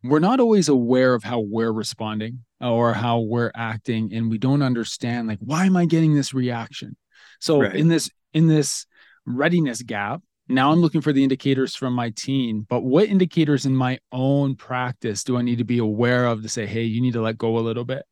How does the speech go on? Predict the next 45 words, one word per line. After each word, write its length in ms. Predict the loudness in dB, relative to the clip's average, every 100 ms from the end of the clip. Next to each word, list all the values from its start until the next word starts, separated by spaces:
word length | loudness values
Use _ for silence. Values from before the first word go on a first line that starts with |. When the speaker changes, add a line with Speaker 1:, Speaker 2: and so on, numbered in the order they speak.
| _ _ _ _ _
Speaker 2:
Actually, 260 | -4 2 4
I'll, 240 | 4 0 -4
I'll 120 | -2
throw 200 | 4 4
out 80 | 4
something 200 | 2 2
we 80 | 2
haven't 140 | 2
talked 280 | 2 2 0
about 240 | -4 -2
yet. 260 | 0 -2 -4 _ -20 -20 _ -6
One 280 | 2 4 6
of 80 | 4
my 220 | 2 0
primary 760 | -2 2 2 4 4 4 2
fundamentals 840 | 0 0 2 2 0 0 0 -2 -4
that 140 | -4
I 100 | -2
work 340 | 0 -2 -2 -4
with, 240 | -6 -4
with 200 | -8 -8
parents 440 | -2 2 2 0 -2
is 140 | -2
around 360 | 0 2 2 0
the 100 | -2
parent's 640 | -2 0 2 0 -2 -8 -8
mindset. 760 | -4 -2 0 -2 -2 -4 -6 -10 _ _ -14
Speaker 1:
Hmm. 240 | -12 -10 -12 -10 -2
Speaker 2:
And 600 | 2 4 4 4 2 0 -4
I 420 | 0 2 0 -2 _ _ -12
encourage 540 | -4 -2 0 2 2 2
them 120 | 0
to 60 | 0
think 300 | 0 -2 0
of 160 | -2
it 140 | 0 0
as 240 | 0 -2
there's 240 | -4 -4 -6
two 320 | 0 0 0
competing 560 | -4 -4 0 2 2
mindsets 760 | 2 0 0 -2 -2 -4 -4 -6
within 300 | -6 -4 -2
all 320 | 0 0 -2
of 80 | -4
us. 320 | -8 -8 -10